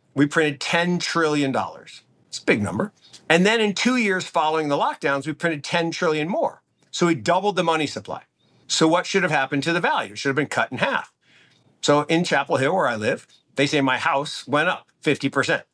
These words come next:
Like, no, it didn't. My house didn't grow. It didn't get more efficient. It actually wore out. I had to put money into it. But we don't price it in gold. We price it in dollars. The dollar got worse. So Bitcoin went up,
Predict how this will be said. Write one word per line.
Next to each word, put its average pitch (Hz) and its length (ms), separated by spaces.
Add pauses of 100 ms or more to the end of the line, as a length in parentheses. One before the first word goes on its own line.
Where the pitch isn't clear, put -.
(340)
Like, - 180
no, 196 160
it 104 80
didn't. 147 400
My 123 80
house 160 180
didn't 127 220
grow. 107 340
It - 80
didn't 147 160
get 139 120
more 123 340
efficient. 139 560 (340)
It 151 80
actually 139 160
wore 131 320
out. 131 180
I 147 40
had 131 80
to 107 80
put 123 100
money 139 300
into 123 260
it. 151 140 (500)
But 170 160
we 170 100
don't 180 240
price 214 420
it 151 220 (360)
in 147 160
gold. 147 380
We 165 80
price 135 300
it 170 160
in 196 120
dollars. 202 440
The 165 120
dollar 185 360
got 123 200
worse. - 560 (380)
So 156 220
Bitcoin 180 580
went 135 220
up, 185 340